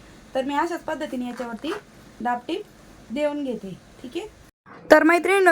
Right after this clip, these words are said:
तुम्हाला झिप ओवायला अडचण येत असेल तर तुम्ही आम-, मी जशी दाखवली सोपी पद्धत, अशा पद्धतीने पण तुम्ही दाबटीप देऊ शकता.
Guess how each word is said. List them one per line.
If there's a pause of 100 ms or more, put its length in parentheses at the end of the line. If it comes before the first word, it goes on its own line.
तुम्हाला
झिप
ओवायला
अडचण
येत
असेल
तर
तुम्ही
आम-,
मी
जशी
दाखवली
सोपी
पद्धत,
अशा
पद्धतीने
पण
तुम्ही
दाबटीप
देऊ
शकता.